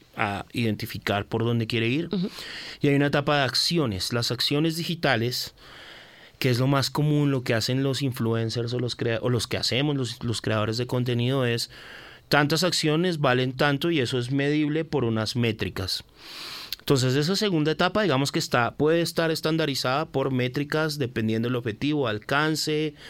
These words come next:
Speaker 1: eh, guardados, bueno, dependiendo del objetivo. La conceptualización sí, eh, se tarifa de acuerdo a, mm, yo realmente al principio lo hacía de acuerdo al número de horas que me gasto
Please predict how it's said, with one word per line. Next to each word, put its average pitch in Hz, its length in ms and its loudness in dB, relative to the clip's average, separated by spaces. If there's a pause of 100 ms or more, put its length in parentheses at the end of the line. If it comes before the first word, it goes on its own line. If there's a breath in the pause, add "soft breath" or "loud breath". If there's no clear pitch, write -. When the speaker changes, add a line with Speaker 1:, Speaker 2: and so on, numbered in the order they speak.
(360 loud breath)
Speaker 1:
eh, 110 240 2
guardados, 107 540 0
bueno, 104 260 -4
dependiendo 165 460 2
del 147 80 0
objetivo. 120 320 -4 (840 loud breath)
La 156 160 4
conceptualización 151 1000 2
sí, 185 540 0
eh, 175 360 2
se 175 200 0
tarifa 147 960 2
de 147 140 2
acuerdo 123 760 2
a, 110 400 0
mm, 101 180 -2 (1300 loud breath)
yo 160 360 4
realmente 185 560 2
al 190 100 -2
principio 143 420 0
lo 165 80 2
hacía 127 220 0
de 135 60 0
acuerdo 123 280 0
al 117 80 0
número 135 380 0
de 123 80 -2
horas 123 320 -4
que 135 160 -2
me 131 160 -2
gasto 120 540 -4